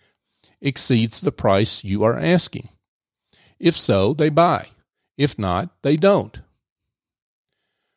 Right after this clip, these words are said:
So focus on what you can control. Identifying ways to deliver value and then dishing it out.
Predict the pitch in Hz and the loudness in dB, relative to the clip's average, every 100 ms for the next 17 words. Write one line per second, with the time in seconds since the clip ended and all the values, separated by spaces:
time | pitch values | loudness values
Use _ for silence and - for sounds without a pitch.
0 | _ - 196 - 262 185 - 151 131 117 | _ 0 0 2 2 2 2 2 2 2
1 | 131 - 107 87 95 - 104 85 - - | -2 -4 -6 -6 -8 -4 -4 -4 -6 -18
2 | _ _ _ _ _ _ _ _ _ _ | _ _ _ _ _ _ _ _ _ _
3 | _ - 117 117 165 196 156 139 151 160 | _ -12 -2 2 4 4 2 2 2 2
4 | 110 95 92 113 - - 101 117 95 92 | 2 2 2 0 -2 -4 -2 -2 0 -2
5 | 117 120 92 82 85 95 156 - _ _ | -2 -2 0 0 0 -2 -4 -8 _ _
6 | _ _ _ _ _ - 135 165 170 123 | _ _ _ _ _ -4 0 2 2 2
7 | 120 - 147 165 175 131 | 0 0 0 0 0 0